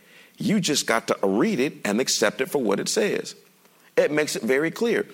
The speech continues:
that the negative things that you go through, it produces something. When they don't give you the raise, it produces something. When you have to forgive somebody, it produces something. Everything that you do with your money. And see, that's the biggest, see,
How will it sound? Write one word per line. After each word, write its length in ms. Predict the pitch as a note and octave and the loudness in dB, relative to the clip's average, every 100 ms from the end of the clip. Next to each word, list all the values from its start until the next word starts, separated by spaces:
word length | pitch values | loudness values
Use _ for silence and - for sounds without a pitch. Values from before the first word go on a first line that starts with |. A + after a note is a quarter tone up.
| - - | -20 -4
that 200 | G#2 G#2 | -2 0
the 100 | F2 | 0
negative 580 | F2 A#2 F#3+ G#3+ G#3+ G3+ | 0 0 -2 0 -2 -2
things 420 | - E3+ F3+ E3 | -4 -4 -2 -2
that 220 | C3 - | -4 -4
you 100 | D#3 | -6
go 320 | A#2 - E3+ C#3 | -6 -4 -2 -4
through, 340 | - F#2+ - - _ _ _ - | -4 -4 -4 -10 _ _ _ 0
it 180 | D3+ - | 0 2
produces 500 | D3+ B2+ A#3 - F#3+ | -2 0 -2 -2 -4
something. 320 | F#2 - - - - - | -4 -4 -10 -12 -20 -4
When 200 | C3 C3+ | -2 2
they 140 | B2+ | 0
don't 340 | G#2 B2 D3 G#2+ | 2 0 0 0
give 180 | D3 D3 | -2 0
you 100 | D3+ | 0
the 80 | E3+ | 0
raise, 400 | G#3+ B2+ - - | 0 -2 -4 -2
it 160 | A2+ | -2
produces 400 | C#3+ E3 A3+ G2+ | -2 -2 -4 -4
something. 340 | - F2 - E2 _ _ _ _ _ _ - - | -4 -6 -8 -16 _ _ _ _ _ _ -10 -2
When 140 | B2 | 0
you 80 | D#3 | 2
have 180 | D#3+ E3 | 0 -2
to 80 | |
forgive 360 | E3 F3+ A#3 G3 | -2 0 0 0
somebody, 360 | B2 F#2+ - - - | 0 -2 -4 -8 -4
it 140 | D#3+ F#3 | -4 -2
produces 420 | F3 A#3 - - | -2 -2 -2 -4
something. 300 | F2+ - - _ - - - | -4 -6 -14 _ -20 -20 0
Everything 420 | F3 G#3 G3 G3+ | 2 2 0 0
that 140 | G3+ G3 | 0 0
you 60 | |
do 120 | G3 G#3 | 0 0
with 100 | G3 | 0
your 100 | G#3+ | 0
money. 240 | G3+ G#2 - - | -2 -2 -6 -4
And 80 | |
see, 140 | G#2+ D4 | 0 2
that's 160 | A3+ | 0
the 100 | - | 0
biggest, 800 | G2 G2 F3 A#3+ A#3+ G3+ E3+ - - - | 0 2 2 2 2 0 0 -6 -12 -4
see, 320 | - G3+ | 0 0